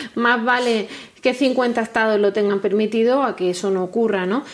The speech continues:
Pero bueno, siempre ese tipo de noticias no dejan de tener un,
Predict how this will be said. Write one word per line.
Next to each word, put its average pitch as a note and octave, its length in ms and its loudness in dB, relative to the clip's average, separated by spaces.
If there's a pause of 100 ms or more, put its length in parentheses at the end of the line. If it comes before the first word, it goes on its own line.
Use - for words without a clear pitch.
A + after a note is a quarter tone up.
(140)
Pero G#3+ 200 0
bueno, A3 360 0
siempre B3 920 -2
ese A3 220 -4
tipo G#3+ 220 0
de G#3 60 0
noticias A#3 380 -2
no A3+ 160 0
dejan A3 300 -2
de A3 80 0
tener G#3 320 0
un, G#3 480 -2